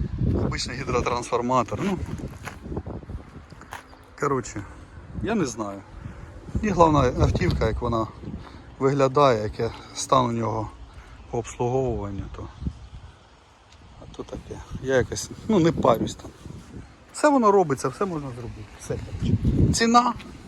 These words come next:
автомобіля. І, пожалуйста, катайтесь. Якщо ціна доступна на те Д С Г Д Q двісті, то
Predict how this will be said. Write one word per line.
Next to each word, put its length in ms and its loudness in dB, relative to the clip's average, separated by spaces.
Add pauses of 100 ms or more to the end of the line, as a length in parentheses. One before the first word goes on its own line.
(840)
автомобіля. 760 0 (1700)
І, 40 -6 (1600)
пожалуйста, 500 0 (120)
катайтесь. 560 -2 (380)
Якщо 240 -6
ціна 300 2
доступна 540 -4
на 80 0
те 160 0
Д 420 2
С 120 -2
Г 200 4 (640)
Д 140 -6
Q 280 -8
двісті, 400 -4 (100)
то 80 -12